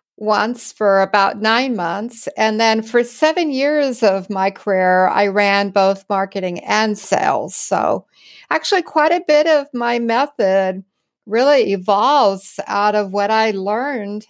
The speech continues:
as a sales rep about what I needed to know about a buyer in order to influence them and, and persuade them to buy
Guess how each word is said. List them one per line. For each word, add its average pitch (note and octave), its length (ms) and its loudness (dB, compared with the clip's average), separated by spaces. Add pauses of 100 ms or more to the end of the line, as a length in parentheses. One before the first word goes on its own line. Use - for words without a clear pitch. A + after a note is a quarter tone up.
(100)
as G3+ 220 0
a G3+ 80 -8
sales C4 460 -2
rep - 280 -6 (560)
about G#3 580 2
what G#3+ 180 0
I A#3+ 140 2
needed A3+ 280 0
to A#3 140 -8
know A3 320 2
about G3 500 0
a G3+ 100 -2
buyer F#3 540 0
in F#3 140 -2
order G3 280 0
to G3 240 -8
influence G3+ 880 -2
them F#3+ 400 0
and, F#3 300 -2 (220)
and G3 200 0
persuade G3+ 460 2
them G3 220 2
to G3+ 100 -6
buy F3+ 560 2